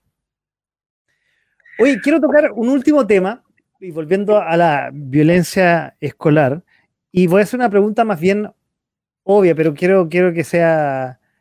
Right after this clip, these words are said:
clara, porque esto es transversal, esto no, no influye por los niveles sociales, porque uno piensa,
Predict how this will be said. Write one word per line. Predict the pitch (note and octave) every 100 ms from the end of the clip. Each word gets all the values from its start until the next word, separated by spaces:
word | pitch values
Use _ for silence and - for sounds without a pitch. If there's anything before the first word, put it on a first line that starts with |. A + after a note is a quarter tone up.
| _ _ -
clara, | D3+ E3 D#3+ C#3 B2+ -
porque | C#3+ - F#3+
esto | -
es | G3+
transversal, | - F3 C#3+ A#2+ - F#3+ D#3+
esto | E3 -
no, | F#3 F#3 E3+
no | F3+
influye | F3 C3+ - E3+ F#3+ A3 B3 - _ _ _ _
por | F3 E3+
los | C#3+ D#3
niveles | E3+ F#3+ E3+
sociales, | D#3+ - G3+ F3
porque | G3 A#3+
uno | A#3
piensa, | A3+ B3 B3 C4+ C4+